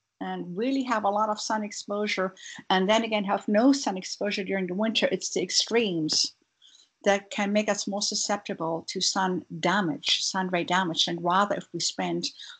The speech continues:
more regular time outside in the sun, as in Central America and those countries. Here in the Northeast, uh, with this, always this warning of having to be lathered up in sunscreen as soon as you leave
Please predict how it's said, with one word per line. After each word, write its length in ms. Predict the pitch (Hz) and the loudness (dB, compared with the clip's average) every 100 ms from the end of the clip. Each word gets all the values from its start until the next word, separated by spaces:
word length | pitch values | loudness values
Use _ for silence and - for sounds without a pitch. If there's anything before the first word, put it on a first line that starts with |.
| - 185 | -10 -2
more 380 | 190 185 185 | 2 6 6
regular 320 | 180 185 180 156 | 6 2 0 -4
time 320 | - 175 - | -2 0 0
outside 360 | 175 180 175 - | -4 -4 -8 -6
in 120 | 180 | -6
the 80 | 190 | -6
sun, 500 | - 220 190 156 - _ 185 | -4 -2 2 0 -2 _ -2
as 260 | 175 175 | 0 0
in 140 | 175 165 | -2 -2
Central 340 | 185 185 175 | 0 0 0
America 360 | 175 180 185 165 | 4 4 4 0
and 120 | - | 0
those 220 | 185 196 | 0 0
countries. 680 | - 151 - - - - - _ - - - _ - _ | -2 -4 -4 -6 -2 -4 -4 _ -20 -20 -20 _ -20 _
Here 380 | - - 285 330 | 2 8 10 10
in 140 | 220 208 | 8 4
the 60 | |
Northeast, 680 | 220 214 214 - 214 185 - | 4 2 0 -2 -2 -2 -4
uh, 180 | 196 190 | -4 -2
with 180 | 196 196 | -4 -6
this, 220 | 196 196 - | -6 -6 -6
always 420 | - 208 240 226 214 | 0 4 4 2 0
this 220 | 202 - | -4 -4
warning 720 | 190 220 233 190 156 151 - - | -2 4 4 4 4 2 0 -2
of 260 | 175 170 | 0 0
having 320 | 208 208 220 208 | 0 0 0 -4
to 120 | 208 | -6
be 280 | 185 180 156 | -4 -2 0
lathered 440 | 165 202 214 208 | 2 2 4 2
up 180 | 190 165 | 0 0
in 80 | 165 | -6
sunscreen 640 | - 196 196 - 165 151 | -4 -4 -2 -4 -2 -2
as 140 | 156 - | -2 -4
soon 320 | 240 240 220 | 0 0 0
as 240 | 202 190 | 0 -2
you 60 | 180 | -4
leave 420 | 175 190 208 | -4 -4 -4